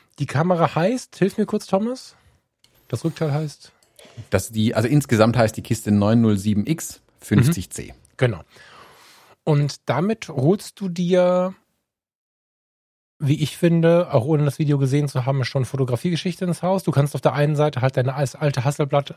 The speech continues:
Speaker 1: nimmst das Rückteil weg, wo du sonst den Film drin hattest, bumperst das auf und kannst deine alte Hasselblatt durch den Lichtschatzsucher,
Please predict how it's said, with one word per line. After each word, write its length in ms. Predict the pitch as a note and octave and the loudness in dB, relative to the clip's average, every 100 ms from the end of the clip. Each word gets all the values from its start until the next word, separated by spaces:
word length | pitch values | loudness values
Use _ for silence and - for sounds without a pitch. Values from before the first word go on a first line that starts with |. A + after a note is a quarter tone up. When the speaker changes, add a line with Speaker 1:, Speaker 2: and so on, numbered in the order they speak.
| _ | _
Speaker 1:
nimmst 220 | B2+ - | -6 -4
das 120 | A#2 | -6
Rückteil 320 | C3+ - B2 B2 | -6 -2 0 0
weg, 220 | E3+ - | 0 -2
wo 80 | A#2+ | -2
du 80 | |
sonst 220 | A2+ A2+ A#2+ | -2 -2 -4
den 80 | |
Film 220 | - E3+ D#3+ | 0 -2 0
drin 180 | C#3+ | -2
hattest, 320 | C#3 D3+ C3+ _ _ - - - | -2 -4 -6 _ _ -20 -20 0
bumperst 400 | C#3 C3+ C3 - | 0 2 0 0
das 160 | B2+ | -4
auf 300 | - D3+ E3 | 0 0 0
und 80 | D3 | -2
kannst 260 | B2+ C3 - | -4 -4 -2
deine 160 | B2 | -2
alte 320 | B2+ C#3+ B2 B2+ | -2 -4 -6 -6
Hasselblatt 440 | - C3 C3+ - - - - _ | -6 0 -2 -2 -16 -20 -20 _
durch 220 | - G#3 - | 2 4 4
den 160 | F#3+ | 2
Lichtschatzsucher, 720 | F3+ - D#3+ - F3 D#3+ F3 | 0 2 0 0 0 2 0